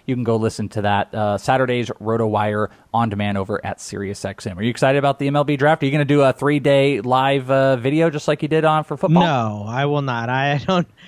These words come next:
Speaker 2: I, maybe you can do that. That's fine. Uh, the M L B draft is a bit much for me, so I will not be, uh, live streaming the M L B draft because, like,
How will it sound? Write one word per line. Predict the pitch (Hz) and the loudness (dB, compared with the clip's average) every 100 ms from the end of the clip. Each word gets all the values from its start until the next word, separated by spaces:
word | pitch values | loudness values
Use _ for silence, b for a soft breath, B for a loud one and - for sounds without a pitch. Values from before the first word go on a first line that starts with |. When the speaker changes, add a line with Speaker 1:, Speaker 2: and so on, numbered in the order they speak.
| B - | B -4
Speaker 2:
I, | 143 147 139 | -2 -2 -4
maybe | 165 190 | -2 -2
you | 160 196 | 0 -2
can | 226 143 | -2 -4
do | 113 98 | -6 -10
that. | 78 90 107 | -10 -12 -8
That's | 135 - | -8 -6
fine. | 123 92 92 | -6 -6 -8
Uh, | 107 117 113 120 113 | -6 -4 -2 -2 0
the | 127 127 131 | 0 2 2
M | 151 165 | 0 0
L | 156 | 2
B | 143 | 0
draft | 135 135 131 123 - | 0 0 0 -2 -6
is | 117 113 | -8 -6
a | |
bit | 120 131 | -6 -6
much | 127 113 - | -4 -6 -6
for | - 104 | -8 -8
me, | 92 85 | -8 -10
so | - 107 92 95 B B B B | -10 -6 -6 -6 B B B B
I | 98 113 | -2 -2
will | 120 | 0
not | 120 117 110 | 0 0 -2
be, | - 117 110 110 | -2 -2 -2 -2
uh, | 110 107 104 98 131 135 - | -2 0 0 -2 -4 -6 0
live | 139 143 143 135 | 2 2 0 -2
streaming | - 147 143 135 127 123 | -4 -2 -2 -2 -4 -6
the | 120 | -6
M | 117 117 | -6 -6
L | 104 | -6
B | 98 | -8
draft | 90 87 73 87 _ | -10 -12 -12 -16 _
because, | 135 180 165 | -2 0 0
like, | 185 185 - | 0 -2 -4